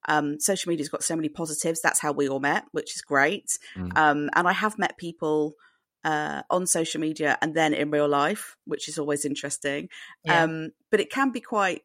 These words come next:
Speaker 1: difficult, especially with something like Instagram, where, like I was saying about comparison,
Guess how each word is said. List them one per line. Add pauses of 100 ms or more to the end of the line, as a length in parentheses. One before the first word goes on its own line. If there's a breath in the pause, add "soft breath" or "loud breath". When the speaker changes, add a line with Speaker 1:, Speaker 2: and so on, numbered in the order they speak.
Speaker 1:
difficult,
especially
with
something
like
Instagram,
where, (460 loud breath)
like
I
was
saying
about
comparison,